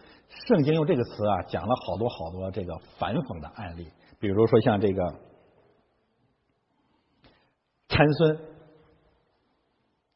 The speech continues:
参孙有很多朋友，结果他的老婆最后被他的朋友给睡了，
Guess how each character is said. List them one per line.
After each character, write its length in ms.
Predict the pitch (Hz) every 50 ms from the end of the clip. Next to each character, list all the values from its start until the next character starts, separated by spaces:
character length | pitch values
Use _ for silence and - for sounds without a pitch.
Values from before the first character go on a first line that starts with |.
| _ _ _ _ _ _
参 180 | - 175 175 175
孙 120 | 170 170
有 80 | 160 -
很 120 | 131 113
多 100 | 107 110
朋 100 | - - - 95 101 98
友， 80 | - - - - - _ _ _ _ _ _ _ _ _ _ _ _ _ _
结 120 | - 151 143
果 80 | 123
他 80 | 113 131
的 80 | 131
老 260 | 131 131 113 - 151 160
婆 160 | - 127 117
最 100 | 127 135
后 100 | 117 123
被 100 | 117 120
他 60 | 110
的 60 | 110 - - -
朋 100 | 110 113
友 80 | 113
给 100 | 113 95
睡 220 | 80 - - - 95
了， 140 | 85 -